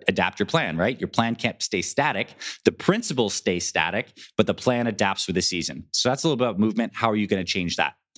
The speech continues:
Now, on the nutrition front, I think there's a lot of good opportunities with every season, because the cool thing is, like, eating fresh food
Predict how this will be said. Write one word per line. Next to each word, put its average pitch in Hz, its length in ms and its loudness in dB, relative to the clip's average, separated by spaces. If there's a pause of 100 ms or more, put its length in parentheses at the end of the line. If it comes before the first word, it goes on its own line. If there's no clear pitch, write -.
(320)
Now, 135 200 2
on 143 80 0
the 135 80 2
nutrition 147 500 0
front, 117 260 0
I 117 60 -2
think 127 160 -6
there's 123 140 0
a 120 40 0
lot 110 220 0
of 110 100 -4
good 117 160 2
opportunities 117 720 0
with 104 120 2
every 92 240 0
season, - 440 -4
because 90 300 0
the - 80 -4
cool 180 260 0
thing 104 260 0
is, 95 140 0
like, 95 220 -2
eating 135 300 0
fresh - 460 -2
food 127 500 2